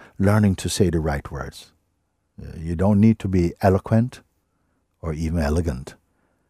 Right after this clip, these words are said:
You can be totally unprepared as far as in n-, not doing any research. It's enough to rest in one's being.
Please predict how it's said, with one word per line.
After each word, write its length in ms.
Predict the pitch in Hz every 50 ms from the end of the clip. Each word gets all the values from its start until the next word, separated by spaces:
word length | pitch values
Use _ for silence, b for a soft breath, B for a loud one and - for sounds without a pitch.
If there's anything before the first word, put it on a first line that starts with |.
| _ _ _ _ _ _ _ _ _ _ _ _ _ _ _ _ _ _ _ _
You 140 | - 73 76
can 160 | - 85 78
be 100 | 76 80 - -
totally 400 | - 117 117 - - 117 104 98
unprepared 840 | 92 95 90 78 - 80 - - 92 78 73 80 92 92 98 90 76 - - -
as 140 | 80 -
far 340 | - - - 78 76 71 69 71
as 220 | 76 73 - -
in 380 | - 87 78 73 71 - 80 73
n-, 120 | 71 82
not 240 | 80 - 190 127 82
doing 260 | 90 87 82 78 76
any 200 | 85 90 107 131
research. 600 | 120 104 87 - - - 69 65 71 - - - _ _ _ _ _ _ _ _ _ _ _ -
It's 200 | 92 - - -
enough 460 | - - 85 87 92 80 - - - - _
to 120 | - - 76
rest 340 | 78 76 73 - - _ _ -
in 260 | - 78 71 71 78 - _ -
one's 400 | 76 73 73 69 69 71 - - _
being. 340 | - 76 65 64 - - -